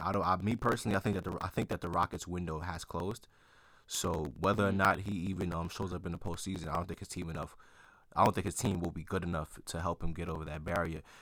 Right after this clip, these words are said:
Speaker 1: Right now, he's averaging about thirty-three and some change right now. He's averaging about thirty-three and some change. Do you think he'll get to thirty-five a game?
Speaker 2: Nah, I don't, I think he's gonna slow down, especially with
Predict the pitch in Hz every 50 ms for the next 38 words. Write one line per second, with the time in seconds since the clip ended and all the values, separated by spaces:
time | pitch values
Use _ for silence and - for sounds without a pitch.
0 | - - - 127 143 156 156 139 135 127 - - 123 120 107 104 104 101 92 92
1 | 90 87 - - - - 113 107 113 107 104 107 101 101 101 101 104 101 101 -
2 | - - - 104 104 104 104 104 101 101 98 90 78 95 92 92 90 82 - -
3 | 90 85 - - 87 87 87 78 78 80 80 80 80 82 82 87 80 90 92 90
4 | 90 85 82 80 - 90 90 92 - 87 87 82 - - - - 87 85 87 82
5 | - 90 101 101 - 101 - 101 95 95 95 - - - 101 98 95 - 107 104
6 | 98 98 92 104 104 123 170 - - _ _ _ _ _ - - - _ - -
7 | - - _ _ _ _ _ _ - _ _ _ _ _ _ _ _ _ _ _
8 | _ _ - 120 123 127 127 120 113 110 110 110 113 123 131 127 110 - 123 139
9 | 147 165 131 120 123 - - 139 120 113 - - 135 131 127 123 117 131 127 123
10 | 113 104 117 117 - - 143 135 - - 143 139 131 120 117 117